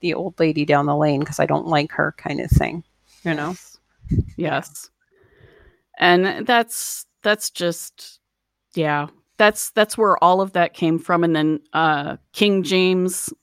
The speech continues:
Speaker 2: of England got a hold of
Speaker 1: Mm-hmm.
Speaker 2: that sort of idea. He was witch mad. Um,
Speaker 1: Mm-hmm.
Speaker 2: he was, he really believed in witches and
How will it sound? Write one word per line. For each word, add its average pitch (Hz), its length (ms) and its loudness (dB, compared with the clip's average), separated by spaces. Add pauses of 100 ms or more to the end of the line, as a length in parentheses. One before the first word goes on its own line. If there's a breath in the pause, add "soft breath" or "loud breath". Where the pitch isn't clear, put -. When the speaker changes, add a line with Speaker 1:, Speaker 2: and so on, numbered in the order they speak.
(100)
Speaker 2:
of 175 180 2
England 170 680 0 (1040 soft breath)
got 180 180 6
a 165 60 4
hold 170 380 0
of 165 160 2
Speaker 1:
Mm-hmm. 208 220 -16 (480)
Speaker 2:
that 170 280 2
sort 175 320 2
of 170 100 2
idea. 165 400 2
He 226 180 -2
was 190 240 2
witch 185 360 -4
mad. 147 540 -2 (720 soft breath)
Um, 156 380 4
Speaker 1:
Mm-hmm. 156 80 -2
Speaker 2:
he 185 420 0
was, 185 640 0
he 196 260 -2
really 185 540 2
believed 165 500 -4
in 160 160 -2
witches 156 720 -4
and 156 560 -4